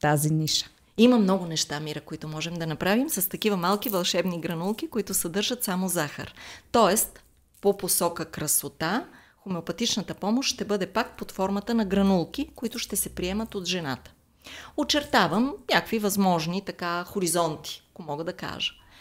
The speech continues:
Speaker 2: Например, по време на бременност, да знаеш, че всяка жена се притеснява от това дали няма да й останат стрии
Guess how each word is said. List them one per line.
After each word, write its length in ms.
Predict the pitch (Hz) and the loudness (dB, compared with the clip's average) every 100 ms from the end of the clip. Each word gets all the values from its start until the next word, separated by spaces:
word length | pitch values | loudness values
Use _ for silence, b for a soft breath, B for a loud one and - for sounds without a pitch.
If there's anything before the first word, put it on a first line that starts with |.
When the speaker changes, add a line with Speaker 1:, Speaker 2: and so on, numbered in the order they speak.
| B B | B B
Speaker 2:
Например, 380 | 214 277 330 330 | -2 2 2 0
по 100 | 233 | -2
време 240 | 220 262 247 | 2 4 4
на 120 | 190 | 2
бременност, 680 | 190 214 185 165 226 - - | 4 2 2 -2 -4 -4 -4
да 100 | 196 | -2
знаеш, 240 | 220 233 | 0 0
че 120 | 208 | -2
всяка 300 | - 220 214 | -2 -4 -4
жена 380 | 180 180 196 214 | -4 -2 -2 -2
се 160 | - 196 | -4 -6
притеснява 580 | 185 180 170 202 196 175 | -8 -6 -4 -4 -4 -6
от 100 | - | -8
това 200 | 180 196 | -6 -6
дали 220 | 180 190 | -4 -4
няма 280 | 180 180 175 | -4 -4 -6
да 100 | 175 | -4
й 80 | 165 | -4
останат 440 | - 175 170 160 | -6 -6 -8 -6
стрии 640 | - - 180 175 151 208 | -8 -4 -2 -2 -2 -4